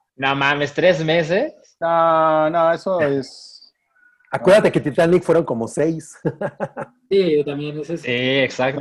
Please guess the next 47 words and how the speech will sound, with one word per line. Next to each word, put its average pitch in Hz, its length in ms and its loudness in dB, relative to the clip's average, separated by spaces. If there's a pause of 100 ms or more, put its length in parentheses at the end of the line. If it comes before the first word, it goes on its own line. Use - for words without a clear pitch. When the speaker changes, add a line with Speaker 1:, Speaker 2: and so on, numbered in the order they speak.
Speaker 2:
No - 60 4
mames. 156 340 2
Speaker 1:
exacto. - 240 -2 (400)
Speaker 2:
<laughs> - 340 -20
Nadie 175 360 4
Speaker 3:
Oye, - 80 6
Speaker 2:
sabe 202 180 8
Speaker 3:
pero 196 260 6 (240)
Speaker 2:
que 143 60 -8
al 131 100 -6
final 143 180 0
Speaker 3:
yo 254 80 6
Speaker 2:
se - 40 -4
Speaker 3:
sí, 302 60 4
Speaker 2:
muere - 160 -10 (180)
Leo. 120 240 -12
Speaker 3:
yo 240 120 2
sí 247 140 -2
creo 233 300 4
que 214 80 2
en 175 60 2
una 175 180 2
serie 160 420 0 (140)
justo 143 420 -4
es 156 200 -2
ma-, 147 120 -4
debe 147 200 -2
ser 139 160 -6
más 135 180 -8
tiempo, 120 280 -12
por 113 140 -8
lo 127 80 -2
menos 160 320 -6
un 147 160 -6
mes. 117 420 -12 (960)
Pero 139 380 2
entiendo 170 460 2
que 160 80 0
la, 131 420 0
que 127 140 -2
las 123 220 -2
cosas 143 280 -6
no 139 140 -6
funcionan 131 420 -6
de 120 80 -4
esa 120 160 -10
manera. 104 380 -12